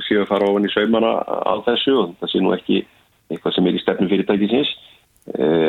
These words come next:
eins og, eins og komið fram hjá þeim, þannig að, að þekkjandi það fyrirtæki ágætlega, þá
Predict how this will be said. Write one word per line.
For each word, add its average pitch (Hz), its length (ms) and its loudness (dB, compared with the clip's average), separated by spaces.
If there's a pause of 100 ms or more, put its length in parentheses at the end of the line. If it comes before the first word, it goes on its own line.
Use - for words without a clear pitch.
eins 90 160 0
og, 90 120 2
eins 90 120 -2
og - 60 -8
komið 98 280 0
fram 98 140 0
hjá 101 120 0
þeim, 104 240 -2
þannig 85 240 0
að, 82 240 -2
að 87 120 -2 (520)
þekkjandi 90 400 -2
það 92 160 0
fyrirtæki 110 440 0
ágætlega, 113 440 0
þá 87 100 -4